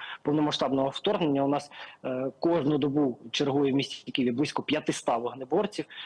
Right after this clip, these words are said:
е, більше ста одиниць техніки, тому, в принципі, рятувальники зараз готові до будь-яких викликів. Також ми проводимо інформаційно-роз'яснювальну роботу постійно і с-, сподіваємося, що,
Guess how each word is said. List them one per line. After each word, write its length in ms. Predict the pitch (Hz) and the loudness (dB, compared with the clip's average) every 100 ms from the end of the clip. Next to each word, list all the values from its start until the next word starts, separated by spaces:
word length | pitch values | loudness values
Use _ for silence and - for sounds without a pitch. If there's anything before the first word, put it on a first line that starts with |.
| - 131 | -10 -2
е, 220 | 135 131 | 0 2
більше 280 | 143 147 143 | 0 0 0
ста 220 | - 151 | 0 0
одиниць 400 | 143 139 135 - | 0 -2 -4 -2
техніки, 400 | 180 180 151 123 | -2 -2 -4 -4
тому, 180 | 131 131 | -4 -4
в 40 | |
принципі, 360 | - 151 135 135 | -2 -2 0 -2
рятувальники 520 | 135 139 143 123 131 | 0 0 0 -2 -2
зараз 280 | 135 120 110 | -2 -2 -2
готові 440 | 104 170 156 131 | -4 0 2 2
до 100 | 123 | 0
будь-яких 520 | 131 147 - - - | 0 -2 -2 -6 -4
викликів. 460 | 160 190 180 160 165 - - - - | 0 0 0 0 -4 -4 -16 -10 -2
Також 360 | 156 147 143 | -2 -2 -2
ми 120 | 147 | -2
проводимо 640 | 139 143 143 135 131 131 127 | -2 0 0 0 -2 -4 -4
інформаційно-роз'яснювальну 1500 | 139 139 151 156 - 143 131 143 135 175 - - - 170 160 | -4 -2 0 0 2 2 2 2 2 0 -2 -10 -2 0 2
роботу 400 | 156 151 156 147 - - - | 0 0 -2 -2 -6 -20 -8
постійно 580 | - 156 - 156 143 135 | -4 -4 0 0 2 0
і 380 | - 139 139 135 - _ | 0 2 4 2 -4 _
с-, 180 | - - _ _ _ | -12 -12 _ _ _
сподіваємося, 840 | - 165 175 175 175 151 147 143 | 0 2 4 4 2 -2 -4 -6
що, 340 | - 151 147 | -4 0 -2